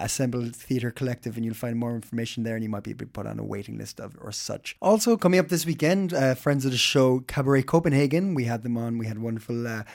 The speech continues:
Mumu Lamar and Sophie from Cabaret Copenhagen on a few weeks ago. Their event is coming up at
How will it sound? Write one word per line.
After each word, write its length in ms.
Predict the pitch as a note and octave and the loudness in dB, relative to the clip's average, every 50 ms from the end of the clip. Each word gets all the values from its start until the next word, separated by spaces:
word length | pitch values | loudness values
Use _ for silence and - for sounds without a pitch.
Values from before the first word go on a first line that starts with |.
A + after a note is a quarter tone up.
| - _ | -10 _
Mumu 280 | - D3+ D3+ D#3 D3+ D3+ | 2 4 6 8 8 8
Lamar 380 | D3+ D3+ D3+ D3+ D3+ D#3+ F3 F3 | 8 6 6 6 6 6 6 4
and 120 | D#3 C3 | 2 0
Sophie 380 | - - - D#3 D#3 D3+ - D#3+ | -2 0 2 2 0 0 -2 -6
from 220 | D#3 - C#3 A#2+ | -4 -4 -4 -2
Cabaret 240 | C3+ C3 B2+ B2+ B2 | -2 0 0 0 -2
Copenhagen 440 | - C#3 B2+ C3 C3 C3 B2+ C3+ C3+ | -2 -4 -4 -2 -2 -2 -2 -2 -2
on 140 | C3+ C3 C3+ | -2 -2 -2
a 60 | B2 | -4
few 180 | - - C#3 | -4 -4 -4
weeks 180 | C#3 C#3 C#3 - | -4 -4 -6 -4
ago. 200 | - D#3+ D#3+ D#3 - - - - _ | 0 0 0 0 -2 -8 -16 -10 _
Their 260 | D3 C#3+ F#3+ A#3 A#3+ | 4 8 10 10 10
event 280 | A#3 A3+ G3+ A3 G#3+ G3+ | 10 10 6 2 2 2
is 100 | G3 - | 0 -2
coming 220 | - F#3+ F3+ F3 | 0 0 2 4
up 120 | E3+ E3 - | 2 2 2
at 140 | - D3 | -2 -4